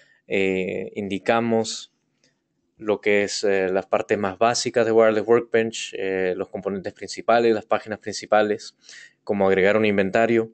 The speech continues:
cómo coordinar frecuencias, eh, algo más fácil. Esta vez vamos a enseñar, eh, algo más detallado. Vamos a coger un inventario más, más extenso. Vamos a ver coordinación de frecuencias de muchos dispositivos a la misma vez.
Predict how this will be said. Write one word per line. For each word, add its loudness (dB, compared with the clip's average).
cómo -4
coordinar 0
frecuencias, 0
eh, -2
algo -2
más -6
fácil. 0
Esta 2
vez 8
vamos 2
a 2
enseñar, 2
eh, 4
algo 6
más 4
detallado. 4
Vamos -2
a 2
coger -2
un 0
inventario 2
más, -2
más -2
extenso. -2
Vamos -6
a -2
ver -2
coordinación -2
de 0
frecuencias 0
de 0
muchos 0
dispositivos 0
a 2
la 2
misma -2
vez. 0